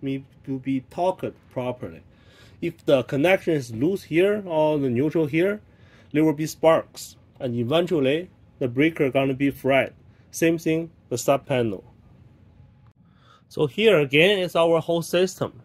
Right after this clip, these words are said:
So on the left here is our, uh,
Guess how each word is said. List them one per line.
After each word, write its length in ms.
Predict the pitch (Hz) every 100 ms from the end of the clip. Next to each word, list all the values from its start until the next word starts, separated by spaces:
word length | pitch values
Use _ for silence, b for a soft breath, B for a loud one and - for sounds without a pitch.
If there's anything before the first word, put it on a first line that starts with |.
| _ b b b b _ _
So 240 | - 143
on 200 | 147 156
the 120 | 127
left 400 | 117 123 180 - -
here 360 | 147 170 208 202
is 220 | 156 -
our, 240 | 156 156
uh, 340 | 147 131 117